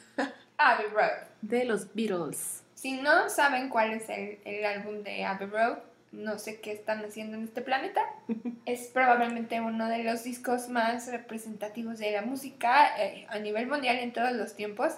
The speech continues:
Speaker 1: Y por lo menos si no han escuchado las canciones, que súper tache, eh,
Speaker 2: <laughs>
Speaker 1: han visto la portada del, del disco, que es, pues, a los Beatles cruzando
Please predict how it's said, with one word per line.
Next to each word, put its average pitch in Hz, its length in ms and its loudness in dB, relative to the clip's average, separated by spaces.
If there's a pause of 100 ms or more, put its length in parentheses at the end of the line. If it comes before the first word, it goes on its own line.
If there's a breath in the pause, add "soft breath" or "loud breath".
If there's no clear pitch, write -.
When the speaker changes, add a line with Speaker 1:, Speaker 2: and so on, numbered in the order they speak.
Speaker 1:
Y 285 340 -8
por 233 140 -2
lo 233 80 0
menos 339 300 -2
si 370 100 -8
no 262 80 -8
han 277 140 0
escuchado 240 480 2
las 226 180 2
canciones, 196 640 -6 (160)
que 180 380 -8
súper 175 340 -12
tache, 208 520 -10 (260)
eh, 226 140 -2
Speaker 2:
<laughs> 254 100 -4
Speaker 1:
han 285 160 4
visto 277 240 0
la 226 200 2
portada 214 520 2
del, 214 600 -4 (200)
del 262 180 -2
disco, 320 400 2
que 214 300 2
es, - 260 -10
pues, 214 180 -6
a 202 100 -2
los 185 260 -8
Beatles 240 480 -2
cruzando 214 440 -2